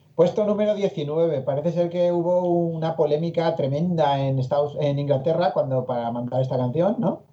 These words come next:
Y bueno, pues fue un fracaso, nadie le votó y un horror, ¿no? Y entonces se metieron mucho con, con los que habían elegido a Bonnie Tyler, una señora mayor, porque claro, Bonnie Tyler tiene, tenía, cuando hizo esta canción, pues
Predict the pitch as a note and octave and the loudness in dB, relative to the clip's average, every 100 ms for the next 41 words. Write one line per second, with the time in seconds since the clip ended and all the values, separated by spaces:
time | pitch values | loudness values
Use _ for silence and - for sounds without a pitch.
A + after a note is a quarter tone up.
0 | _ _ _ - D3+ C#3+ C#3 C#3+ E3+ C3+ | _ _ _ -4 -2 2 2 2 2 2
1 | C3 B2 A#2+ B2+ B2+ C#3+ C#3+ - C3 - | 2 2 0 0 2 2 0 -4 -6 -2
2 | D3 F3 D3+ C#3 D3 D3 D3+ C#3 F3+ A#3 | 0 2 2 2 2 2 2 2 2 2
3 | A#3+ E3 C#3 B2+ B2 A#2 A2+ A2+ B2+ B2+ | 2 0 -4 -6 -8 -10 -10 -8 -8 -6
4 | B2 B2+ C3 B2 E3+ G3 C#3 F3+ E3+ B2 | -6 -4 -2 2 6 4 4 0 0 0
5 | C#3+ D3+ B2+ C3 D3 C#3+ D3+ E3 D#3+ D3 | -4 -4 -6 -4 -2 -2 -2 0 0 2
6 | C#3+ C#3 C3+ C3 C3 C#3 C3 B2+ B2+ D3 | 0 0 0 0 0 2 2 0 0 2
7 | D3+ C#3 - D#3+ C#3 D3+ C#3+ D3 D#3 D#3 | 2 0 0 0 2 0 0 0 0 2
8 | G3 - - _ _ C#3 C3 - C#3 D3+ | 0 -2 -16 _ _ -8 -6 -2 0 2
9 | F3 A#2+ A#2+ A#2+ A#2+ A#2 B2+ D#3 - C3 | 2 2 0 -2 -2 0 2 2 0 0
10 | C3+ F#3 C#3 D3 D3+ D#3 G3 G3+ G3 F3 | 2 0 0 -2 0 0 0 -2 0 0
11 | D#3 C#3 C#3+ - - C#3 C#3+ - F3+ F3+ | -2 -2 -2 -2 -4 0 0 2 2 2
12 | F3 F3+ G3+ | 2 2 2